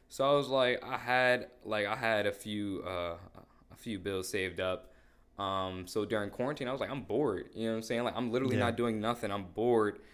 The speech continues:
Speaker 1: So I was just looking all over the place, and I decided just to grab, like, two Mustangs and just start working on 'em. Just to work on, you know what I'm saying? Because, like, I didn't like being, me, myself, I can't be in the house, you know? So,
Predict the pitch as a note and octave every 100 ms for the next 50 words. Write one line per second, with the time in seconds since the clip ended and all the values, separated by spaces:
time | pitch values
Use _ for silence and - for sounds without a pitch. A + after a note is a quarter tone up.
0 | - - - - A2 G#2+ G2 A2 B2 A#2
1 | G#2+ G#2+ G#2+ G#2 G2 G#2 G#2+ G#2+ G#2+ G2+
2 | G#2 G#2 - F#2+ F#2+ F#2 G#2 G2 F#2 F#2
3 | - G2+ G2 F#2+ G2 F2+ A#2 G#2+ A2 A#2
4 | A2 G#2+ G2+ G2 F#2+ G2 F#2 A2 A#2 G2+
5 | F#2+ F#2+ - - _ _ _ - D3+ -
6 | - - - - A#2+ A#2 E3+ B2+ A2 G#2+
7 | A2 A2+ C3 C3+ C#3 C3 A#2 - A2 D3
8 | D#3 C3+ B2 B2 A#2 G#2+ G#2 D3 D#3+ D#3+
9 | C3 A2 A#2 G2+ F#2+ G#2+ A#2+ G#2 G#2 F#2+
10 | F2+ E2+ - - G2 G2+ F#2+ F2+ G#2+ G2
11 | F2+